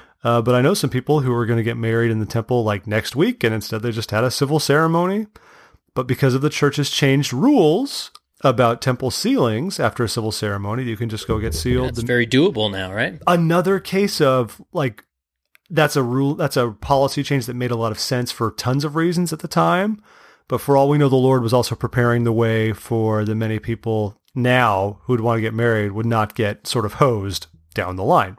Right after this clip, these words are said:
Speaker 1: We just don't know.
Speaker 2: Awesome.
Speaker 1: That's all
Speaker 2: Uh,
Speaker 1: I got, man. We don't have to continue unless you wanna
Speaker 2: all
Speaker 1: talk
Speaker 2: right.
Speaker 1: about park-, unless you wanna talk parking lots.
Speaker 2: <laughs> We'll,
Speaker 1: That
Speaker 2: we'll save that for next week, Jeff. You can, uh, you can dive into that.
Speaker 1: Anywho, everybody, um, we'll be back again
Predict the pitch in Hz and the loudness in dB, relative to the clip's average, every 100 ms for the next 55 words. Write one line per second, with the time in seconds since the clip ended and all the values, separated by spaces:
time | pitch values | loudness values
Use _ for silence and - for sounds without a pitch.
0 | _ 120 117 - 180 247 - _ _ _ | _ -12 -10 -10 -10 -12 -16 _ _ _
1 | _ _ _ - _ _ _ _ - - | _ _ _ -20 _ _ _ _ -18 -18
2 | - - - - - _ _ - 185 196 | -18 -20 -20 -20 -20 _ _ -2 0 2
3 | 143 139 147 156 156 165 151 139 123 123 | 2 2 4 4 6 4 4 2 2 0
4 | 110 - 156 147 - - 113 120 113 104 | -4 0 2 2 0 -8 -6 -6 -6 -10
5 | _ 139 139 139 131 131 120 123 131 117 | _ -4 -2 -2 -2 -2 -2 0 -2 -2
6 | - 151 175 151 151 135 - 143 139 120 | -4 -2 2 2 2 0 2 0 0 -4
7 | 113 107 - - - _ - _ _ - | -2 -2 -4 -14 -18 _ -20 _ _ -12
8 | - _ _ _ - - - - 160 135 | -12 _ _ _ -16 -16 -12 -2 2 2
9 | 160 - 147 131 123 107 117 107 101 - | 2 2 2 2 0 0 -4 -2 -2 -4
10 | 95 - 98 92 110 - 98 95 95 - | -8 -6 -6 -6 -10 -8 -8 -8 -8 -12
11 | _ - 104 101 104 98 98 98 98 95 | _ -12 -10 -4 0 0 0 -6 -6 -8
12 | - 240 240 190 156 151 165 160 - - | -2 2 4 4 4 2 0 -2 -14 -4
13 | 135 143 135 139 151 240 294 185 - 160 | 0 2 2 -2 -2 0 2 2 0 -4
14 | 113 165 180 139 156 | 0 2 4 2 -2